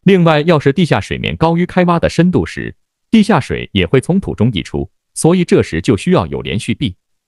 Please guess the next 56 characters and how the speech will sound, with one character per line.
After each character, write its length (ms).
因 140
为 100
它 160
是 140
混 180
凝 140
土 140
墙， 300
提 160
供 100
了 80
强 260
度 260
以 120
承 220
载 120
周 140
围 140
的 100
侧 160
向 180
土 180
压 200
力 240
以 100
及 140
防 180
止 140
透 180
水， 300
使 180
得 120
地 160
下 200
基 160
础 160
工 160
程 300
能 140
够 160
顺 220
利 100
进 140
行。 280
此 200
外， 260
有 140
设 180
置 120
地 140
下 160
室 180
的 100
建 200
筑 120
物 260